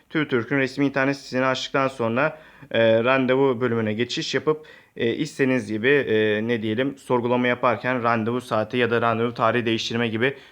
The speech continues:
tüm işlemleri türk türk'ün resmi internet sitesi üzerinden gerçekleştirebilirsiniz.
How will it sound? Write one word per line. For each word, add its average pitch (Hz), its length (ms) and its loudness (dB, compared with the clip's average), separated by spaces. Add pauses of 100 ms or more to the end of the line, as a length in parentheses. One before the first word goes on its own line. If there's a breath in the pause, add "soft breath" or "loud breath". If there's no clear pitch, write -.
(120)
tüm 139 140 2
işlemleri 120 540 0
türk 131 200 -2
türk'ün 123 340 0
resmi 123 280 -2
internet 123 320 0
sitesi 113 220 -10
üzerinden 110 480 0 (340 loud breath)
gerçekleştirebilirsiniz. 120 1400 -2